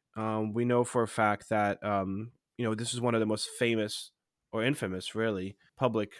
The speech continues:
announcements or speeches by president, or really any president, but in this case, President Ronald Reagan. He goes on national television. He cancels his State of the Union address.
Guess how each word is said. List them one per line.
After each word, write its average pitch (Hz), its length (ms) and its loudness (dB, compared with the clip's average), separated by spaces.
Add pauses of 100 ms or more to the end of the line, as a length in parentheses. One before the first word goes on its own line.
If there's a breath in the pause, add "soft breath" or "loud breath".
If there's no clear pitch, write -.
(160)
announcements 110 480 0
or 101 80 -6
speeches 107 420 -4
by 104 280 0
president, 101 580 -2
or 107 80 -2
really 120 240 4
any 110 140 4
president, 95 400 -4
but 98 140 -4
in 76 40 -12
this 110 160 -4
case, 107 180 -4
President 104 360 -4
Ronald 101 240 -2
Reagan. 101 260 0 (380 loud breath)
He 135 120 0
goes 143 280 6
on 135 100 6
national 135 340 4
television. 117 400 4
He 123 100 0
cancels 147 600 2
his 113 140 -2
State 120 160 4
of 117 100 2
the 117 60 4
Union 110 200 2
address. 104 400 -2